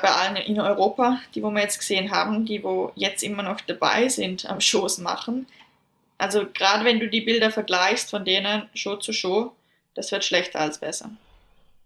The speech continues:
Das wird flacher, das wird auszarter. Die Strategie ist halt die Frage. Ich sag jetzt mal so, ähm,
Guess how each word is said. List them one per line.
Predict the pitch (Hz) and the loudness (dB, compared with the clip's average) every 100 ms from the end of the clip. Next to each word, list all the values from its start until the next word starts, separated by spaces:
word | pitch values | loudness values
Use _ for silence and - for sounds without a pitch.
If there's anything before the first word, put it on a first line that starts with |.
| _ _ _ _ _ _ _ _ - | _ _ _ _ _ _ _ _ -6
Das | 180 - | -4 0
wird | 185 | -2
flacher, | - 190 190 - 262 240 | 0 0 0 0 2 2
das | 220 | 2
wird | 214 - | -2 0
auszarter. | 165 185 - 165 156 - 185 190 _ _ _ _ _ _ _ _ _ _ _ _ _ _ _ _ _ _ _ _ _ | 0 -2 -4 -4 -4 -4 -14 -16 _ _ _ _ _ _ _ _ _ _ _ _ _ _ _ _ _ _ _ _ _
Die | 220 233 | -4 0
Strategie | 220 - 233 240 226 269 | 4 4 4 2 4 4
ist | 254 | 4
halt | 214 196 | 4 2
die | 208 | -2
Frage. | - 175 170 185 | -2 4 4 4
Ich | 190 | 0
sag | 226 | 2
jetzt | 214 214 | 2 2
mal | 214 214 | 4 4
so, | 220 214 | 6 6
ähm, | 190 180 180 | 6 4 2